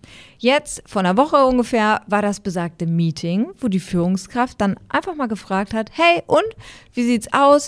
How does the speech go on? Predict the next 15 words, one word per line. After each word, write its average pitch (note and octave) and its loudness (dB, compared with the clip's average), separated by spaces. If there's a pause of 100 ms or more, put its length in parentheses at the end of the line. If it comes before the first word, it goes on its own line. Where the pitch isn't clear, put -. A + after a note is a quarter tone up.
(280)
Weihnachten C4+ 0
steht C4 -4
schon C4 -2
bald A3+ 4
vor A#3+ -2
der G3+ 2
Tür, C4+ -2
wir A3 0
müssen A#3 0
jetzt G#3+ 0
mal G3 2
den F#3+ 0
konkreten G3 -4
Termin G#3+ -2
terminieren, A3 -2